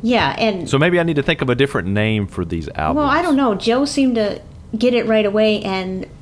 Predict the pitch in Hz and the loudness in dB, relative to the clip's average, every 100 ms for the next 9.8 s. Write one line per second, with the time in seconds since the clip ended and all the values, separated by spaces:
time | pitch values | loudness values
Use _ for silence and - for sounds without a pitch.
0 | 208 220 240 233 233 220 208 196 - 214 | -2 0 0 0 -2 0 0 -2 -2 -2
1 | - 190 185 - - - 202 202 175 185 | 0 -4 -8 -12 -16 -6 -2 -2 -4 -8
2 | 196 196 202 180 165 180 208 190 202 175 | -8 -4 -2 -2 -4 -6 -8 -4 -2 -2
3 | 175 180 - 208 214 214 214 - - - | -6 -8 -4 0 2 2 0 -8 -20 -18
4 | - 226 214 196 180 175 - - - - | -2 2 2 2 -2 -4 -8 -20 -20 -18
5 | - - 220 220 202 196 190 175 - 190 | -6 0 2 2 0 0 -2 -4 -8 -12
6 | - - - - - - - - - - | -18 -20 -20 -20 -20 -20 -20 -20 -12 -2
7 | - 226 233 226 - 311 320 233 220 240 | 2 2 2 0 0 0 0 -2 0 0
8 | 277 233 226 214 208 208 - 233 220 196 | 2 0 0 0 0 -2 -2 -2 -2 -2
9 | 214 202 190 196 208 156 113 - | 0 0 -2 -2 -4 -4 -10 -14